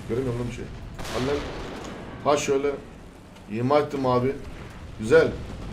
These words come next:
Güzel başlangıç ama sonra işte işini getiremiyoruz. Sonunu getiremiyoruz ya. Hadi abi. Nerede bunlar? Sanki doğum yapıyormuş gibi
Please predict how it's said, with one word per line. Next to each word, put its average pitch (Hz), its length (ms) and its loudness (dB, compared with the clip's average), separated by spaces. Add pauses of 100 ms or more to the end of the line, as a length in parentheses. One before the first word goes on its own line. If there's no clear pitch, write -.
Güzel 180 220 8
başlangıç 202 600 8
ama 196 220 4
sonra 214 280 8
işte 208 240 6
işini 214 260 4
getiremiyoruz. 202 680 8
Sonunu 202 240 6
getiremiyoruz 190 520 6
ya. 131 140 4 (1040)
Hadi 131 180 2
abi. 135 140 4 (2500)
Nerede 127 260 2
bunlar? 127 180 0 (1200)
Sanki 135 380 -2
doğum 147 240 4
yapıyormuş 147 380 6
gibi 131 140 -6